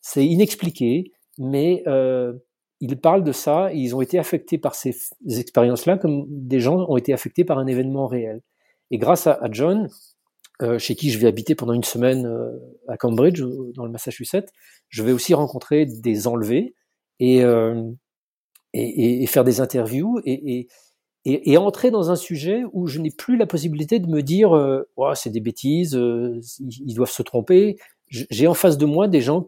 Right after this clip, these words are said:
voilà, comme vous et moi, qui me partagent quelque chose qui a été pour eux extrêmement traumatisant. Et donc, ce, ce sujet m'a, c'est, c'est à la fois le sujet et à la fois la posture de John Mack qui m'ont impressionné.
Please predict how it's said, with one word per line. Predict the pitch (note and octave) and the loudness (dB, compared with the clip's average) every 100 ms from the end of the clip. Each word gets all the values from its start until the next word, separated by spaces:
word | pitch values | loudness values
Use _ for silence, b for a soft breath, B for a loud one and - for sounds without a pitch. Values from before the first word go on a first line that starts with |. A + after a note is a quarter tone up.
| - | -6
voilà, | B2 E3 | -2 0
comme | - C3 | 0 -2
vous | B2+ F3+ | 4 4
et | |
moi, | D3 C3 G3 | 6 4 0
qui | - C#3+ | 0 0
me | B2+ | 0
partagent | - - F3+ - | 0 2 0 0
quelque | C3 - | -2 -2
chose | - F3 | -2 -2
qui | C3+ | -2
a | |
été | A#2 A#2 | -2 -4
pour | A#2+ B2 | -2 0
eux | F#3 | 0
extrêmement | D3 - B2+ C#3 | -2 -6 -6 -6
traumatisant. | - B2 - A#2+ - b b b b b _ | -8 -12 -12 -16 -18 b b b b b _
Et | A#2+ | 4
donc, | E3+ - | 4 4
ce, | - C#3 B2 A#2+ A#2 B B | 4 6 6 4 0 B B
ce | - - C#3 | -16 -6 -4
sujet | - C3+ A2+ F#3 | -4 -4 2 2
m'a, | F#3+ C#3 B2 A#2+ A#2+ _ b b b | 2 -2 -4 -6 -10 _ b b b
c'est, | - G3+ | -10 -10
c'est | F#3+ G#3 | 4 4
à | |
la | A#3+ | 4
fois | - C4+ | 0 -2
le | |
sujet | A3 - F3+ A#3+ G#3 | -2 -4 -4 -4 0
et | E3+ | 0
à | |
la | F3+ | 0
fois | E3+ G#3 | -2 -4
la | - | -4
posture | F#3+ - - E3+ | -4 -6 -6 -4
de | C#3+ | -2
John | C3+ C#3+ | -4 -4
Mack | C3+ - | -6 -8
qui | - | -8
m'ont | A#2+ A#2 | -6 -6
impressionné. | A2 A#2+ - A#2 A2 | -6 -10 -8 -10 -12